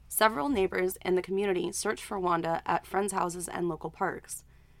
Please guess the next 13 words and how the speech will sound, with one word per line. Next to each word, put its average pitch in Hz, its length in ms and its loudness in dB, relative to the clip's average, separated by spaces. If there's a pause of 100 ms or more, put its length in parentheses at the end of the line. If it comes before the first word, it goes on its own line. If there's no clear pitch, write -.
(140)
Some 254 280 4
schoolmates 196 560 2
of 185 160 -6
Wanda's 170 480 0
had 170 200 -6
recognized 185 540 0
her 165 220 -2
as 175 100 -2
she - 120 -6
walked 170 260 0
down 208 140 -2
the 240 80 -6
street, - 360 -4